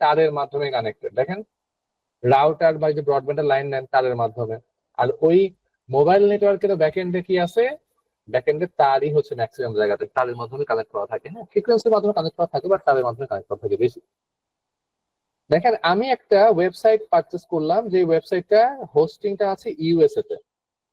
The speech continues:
তাহলে বাংলাদেশ থেকে যদি আমি এই ওয়েবসাইটে ভিজিট করার চেষ্টা করি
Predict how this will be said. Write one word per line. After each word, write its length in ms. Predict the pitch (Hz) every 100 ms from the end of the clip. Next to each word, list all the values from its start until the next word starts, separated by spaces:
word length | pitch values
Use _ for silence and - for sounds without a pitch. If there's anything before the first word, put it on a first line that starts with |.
| _ _ _
তাহলে 180 | - 170 143
বাংলাদেশ 380 | 151 170 202 220 214
থেকে 140 | 247 247
যদি 120 | 233 208
আমি 120 | 175 185 175
এই 80 | 190
ওয়েবসাইটে 360 | 185 180 196 190
ভিজিট 260 | 139 151 -
করার 180 | 202 165
চেষ্টা 180 | -
করি 120 | 143